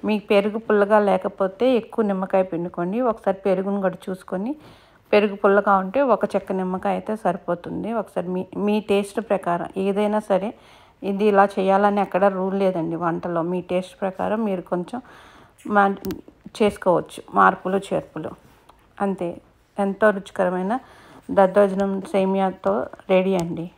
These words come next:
హోప్ ఈ వీడియో మీకు నచ్చింది అనుకుంటున్నాను. నచ్చితే లైక్ చేయండి, మీ ఫ్రెండ్స్కి కూడా షేర్ చేయండి, సబ్స్క్రైబ్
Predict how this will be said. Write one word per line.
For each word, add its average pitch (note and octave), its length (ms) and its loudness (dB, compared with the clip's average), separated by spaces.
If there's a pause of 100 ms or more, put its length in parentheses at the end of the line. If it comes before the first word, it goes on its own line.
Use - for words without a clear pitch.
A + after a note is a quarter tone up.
(160)
హోప్ G3+ 240 2
ఈ F#3+ 60 -2
వీడియో F#3 260 -4
మీకు F#3+ 240 -6
నచ్చింది F3+ 420 -4
అనుకుంటున్నాను. F3 760 -6 (480)
నచ్చితే G3 400 -2
లైక్ F#3 420 -2
చేయండి, F#3 260 -4
మీ G3+ 160 -2
ఫ్రెండ్స్కి F#3 440 -10
కూడా F#3+ 240 0
షేర్ F#3 420 -6
చేయండి, F3+ 280 -6
సబ్స్క్రైబ్ G3+ 520 -6